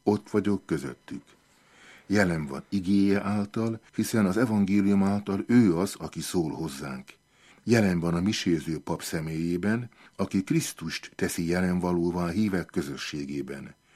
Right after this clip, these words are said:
Jelen van a szentségek kiszolgáltatásakor az ő megváltó kegyelmével.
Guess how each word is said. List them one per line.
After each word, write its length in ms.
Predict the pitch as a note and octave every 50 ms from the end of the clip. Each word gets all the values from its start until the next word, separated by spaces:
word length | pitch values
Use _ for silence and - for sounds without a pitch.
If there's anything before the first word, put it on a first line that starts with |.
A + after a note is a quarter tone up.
| - - - _
Jelen 380 | - G#2 G#2+ G2+ F#2 E2+ E2+ E2+
van 160 | D#2+ E2 D#2+
a 60 | E2
szentségek 600 | E2 - - A2 G#2+ G2+ - - E2 D2 D#2 -
kiszolgáltatásakor 1400 | - - G2 F#2 - - F#2 F2+ - G2 F#2+ F#2 - G2+ G2 - G#2 G2+ G2+ G2+ - G#2+ G2 - G#2+ G#2+ A2+ A#2 A2+ - - - - _ _
az 180 | - F#2+ F#2
ő 140 | A2+ G#2+ G2+ -
megváltó 680 | F#2+ F#2+ E2+ D#2 D2 D2 D2+ D2 D2 D2+ - - E2 D#2
kegyelmével. 1000 | - E2+ D#2 C2+ C#2+ C2+ C2+ C#2 C#2 C#2 C2+ C2+ C2 C2+ C2 C2 C2+ C#2 -